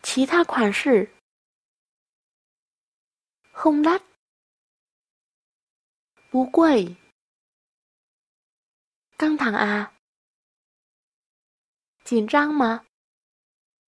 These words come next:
Quá khen rồi. 过奖了。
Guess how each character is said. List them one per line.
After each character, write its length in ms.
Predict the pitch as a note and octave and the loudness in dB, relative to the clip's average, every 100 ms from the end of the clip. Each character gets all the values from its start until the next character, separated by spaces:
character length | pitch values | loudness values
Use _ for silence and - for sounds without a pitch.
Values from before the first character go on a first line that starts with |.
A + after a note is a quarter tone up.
| _ _ _ _ _ _ _ _ _ _ | _ _ _ _ _ _ _ _ _ _
Quá 180 | - A#3+ | -2 -2
khen 300 | B3+ E4 E4 | 2 2 4
rồi. 400 | D4+ A#3 G#3+ G#3 - _ _ _ _ _ _ _ _ _ _ _ _ _ _ _ _ _ _ _ _ | 4 4 4 0 -8 _ _ _ _ _ _ _ _ _ _ _ _ _ _ _ _ _ _ _ _
过 220 | - D#4+ | 2 2
奖 320 | B3 A#3 G3 | 2 -2 -2
了。 260 | G3 F#3+ - | -4 -6 -10